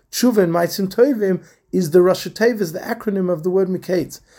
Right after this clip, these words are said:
So Vayhi Miketz, when a person is at the end of their rope, their spiritual rope, they feel disconnected from Hashem.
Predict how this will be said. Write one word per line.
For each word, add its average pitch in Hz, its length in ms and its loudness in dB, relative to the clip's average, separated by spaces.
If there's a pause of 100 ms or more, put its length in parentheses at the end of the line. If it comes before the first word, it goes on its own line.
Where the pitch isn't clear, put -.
(100)
So - 160 2
Vayhi 202 400 4
Miketz, 220 480 0
when 185 120 -2
a 180 60 -2
person 214 440 0
is 185 100 -2
at 190 140 -4
the 202 160 -6
end 208 180 0
of 185 140 -2
their 202 120 2
rope, 196 300 2
their 190 100 2
spiritual 202 540 -6
rope, 202 280 0
they 165 100 -4
feel 208 240 0
disconnected 202 680 -8
from 196 140 -4
Hashem. 202 420 -2